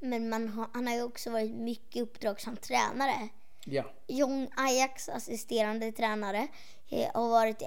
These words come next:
Speaker 1: Ajax tränare i
Speaker 2: Mm.
Speaker 1: ett år.
Speaker 2: Ja.
Speaker 1: Och sen två år i Herrenven.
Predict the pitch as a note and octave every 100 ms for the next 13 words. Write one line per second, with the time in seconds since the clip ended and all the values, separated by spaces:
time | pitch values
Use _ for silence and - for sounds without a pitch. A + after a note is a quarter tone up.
0 | - A#3 G#3 G#3 A3+ A#3+ - B3 A3+ G3+
1 | G3+ G#3+ C#3 A2+ A3 C3+ - - G3 A3
2 | B3+ G4 - C#4 B3 B3 A#3+ A3+ A3+ -
3 | - - - C#4 C#4 B3+ A#3 A#3 A3+ G#3+
4 | - A#3+ A3+ A3 A3+ A3+ A3+ A#3 A3+ A3
5 | B3